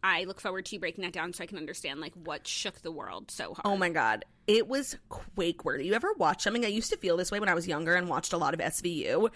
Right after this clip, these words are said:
Speaker 2: When it gets, like, scary, like, your whole body is watching and you're, like, have such a pit.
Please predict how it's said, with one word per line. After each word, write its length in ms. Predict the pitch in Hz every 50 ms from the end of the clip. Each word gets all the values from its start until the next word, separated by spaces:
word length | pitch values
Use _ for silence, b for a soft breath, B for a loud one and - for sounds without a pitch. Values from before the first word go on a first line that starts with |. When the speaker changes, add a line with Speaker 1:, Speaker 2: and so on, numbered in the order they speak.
| B B B B B
Speaker 2:
When 140 | - 220 220
it 60 | 208
gets, 200 | - 190 190 -
like, 140 | 226 226 -
scary, 480 | - - - - 175 151 143 151 175 196
like, 160 | 180 - 202
your 140 | 190 180 170
whole 420 | 160 - - 202 196 202 220 226
body 540 | 208 185 - 160 151 156 160 143 117 107 104
is 220 | - - 170 -
watching 460 | 170 165 123 - - - - - 107
and 160 | 147 185 190 190
you're, 140 | 196 190
like, 160 | 180 175 180 -
have 160 | - 185 -
such 440 | - - - - 185 160 165 - - -
a 60 | 190
pit. 280 | - - 151 180 -